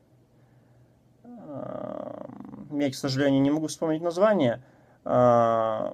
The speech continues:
две тысячи, по-моему, тринадцатого года, э, где главной героине в психушке, э, хотели сделать лоботомию, а она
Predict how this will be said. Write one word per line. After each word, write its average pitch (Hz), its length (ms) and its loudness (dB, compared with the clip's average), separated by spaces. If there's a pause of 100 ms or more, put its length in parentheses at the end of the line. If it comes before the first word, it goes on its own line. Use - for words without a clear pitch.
(140)
две 127 260 -2
тысячи, 135 400 -10
по-моему, 113 500 0 (140)
тринадцатого 165 600 2
года, 170 360 4 (360)
э, 117 480 0 (280)
где 139 520 4
главной 139 420 6
героине 135 500 0
в 120 60 -12
психушке, 131 720 -6 (320)
э, 123 220 -4
хотели 135 340 0
сделать 123 440 2 (340)
лоботомию, 139 720 4
а 127 80 10
она 127 380 4